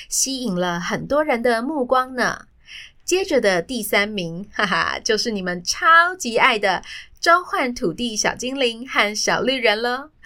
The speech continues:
上次有小探险家把手指头放在行人号志灯拍照给玉山看，说好希望土地小精灵可以出来哦，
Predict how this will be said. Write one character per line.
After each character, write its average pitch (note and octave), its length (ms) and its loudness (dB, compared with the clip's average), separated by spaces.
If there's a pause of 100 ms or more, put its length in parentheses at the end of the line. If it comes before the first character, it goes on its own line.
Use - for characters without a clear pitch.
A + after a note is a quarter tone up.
(260)
上 A3+ 380 0
次 G#3+ 420 -2
有 E3+ 160 2
小 - 220 0
探 C#4 180 -8
险 E3+ 180 0
家 A#3+ 400 -6
把 E3+ 200 4
手 G3+ 200 0
指 B3 160 -2
头 F3+ 320 -6
放 G#3 300 0
在 G3+ 220 2
行 G3+ 260 -4
人 A#3 180 0
号 B3+ 220 -2
志 B3 160 -6
灯 A#3+ 320 -4
拍 G#3 220 -2
照 G#3 220 4
给 E3 240 -2
玉 A#3+ 200 -4
山 A#3+ 240 -2
看， A3+ 380 -8 (400)
说 B3 240 -4
好 A#3+ 200 0
希 C#4 260 -2
望 D#4 360 2
土 F#3 160 -4
地 A#3+ 140 -2
小 A#3+ 180 0
精 B3+ 240 -4
灵 A3+ 260 -2
可 A#3 200 -2
以 A3 160 -6
出 D4+ 320 -10
来 F#3 280 2
哦， F#3+ 240 0